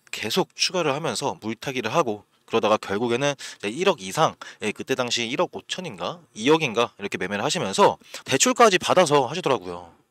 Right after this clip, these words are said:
그래서 그때 당시에 가정에 막 불화가 오게 되고 그러다가 손실이 감당이 안 되셨는지 그때 당시 저한테 손을 뻗으시길래,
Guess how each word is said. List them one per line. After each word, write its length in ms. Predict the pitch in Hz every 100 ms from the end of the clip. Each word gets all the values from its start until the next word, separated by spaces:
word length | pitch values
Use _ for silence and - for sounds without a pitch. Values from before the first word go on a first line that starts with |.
| _
그래서 400 | 135 131 123 107 _ _ _ _
그때 240 | 127 147
당시에 320 | 131 123 127 123
가정에 400 | - 120 147 135
막 120 | 113 -
불화가 360 | - 156 147
오게 200 | 120 104
되고 420 | 123 98 139 104 - - - - -
그러다가 380 | - 156 160 143
손실이 400 | 247 247 247 220
감당이 400 | - 127 170 170
안 140 | 107
되셨는지 800 | 147 156 143 127 120 131 113 101 - -
그때 220 | - 160
당시 220 | 156 143
저한테 600 | - 117 147 - 135 92 -
손을 240 | 165 170
뻗으시길래, 680 | 175 202 202 139 120 143